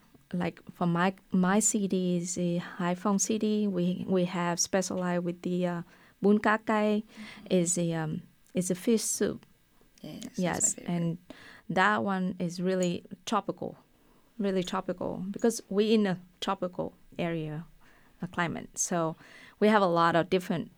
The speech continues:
Speaker 1: vegetables right by the sea, so it's a lot of seafood. Freshness, if you ever can come to Vietnam, just go to the beach and eat
Speaker 2: <laughs>
Speaker 1: right by the beach.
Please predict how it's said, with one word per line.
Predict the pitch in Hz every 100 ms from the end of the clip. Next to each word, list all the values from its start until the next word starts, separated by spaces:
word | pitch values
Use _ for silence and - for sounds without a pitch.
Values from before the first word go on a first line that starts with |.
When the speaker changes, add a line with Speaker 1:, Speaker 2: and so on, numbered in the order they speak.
| _
Speaker 1:
vegetables | - 190 - 190 175 160 170 - _ _ _ -
right | 170 165
by | 180
the | 180 175
sea, | - 180 180
so | 165 170
it's | 156 175 -
a | 160
lot | 156 165 -
of | 170 - _ _ _ _
seafood. | - - 208 - 196 180 180 - _ _ _
Freshness, | - 233 - 214 165 -
if | 196 -
you | 240 -
ever | 220 226 202
can | 180 185 170
come | - 196 165 156
to | - 170
Vietnam, | 165 - - 160 147 147 151 - -
just | 170 -
go | 190
to | 196 214
the | 196
beach | 190 196 175 - - - - - - - - - -
and | 190 185
eat | 196 190 - - - - - -
Speaker 2:
<laughs> | 240 247 285 - 359 - 269 254 -
Speaker 1:
right | 190 202 220 185
by | 202
the | 180 165
beach. | 165 151 - _ -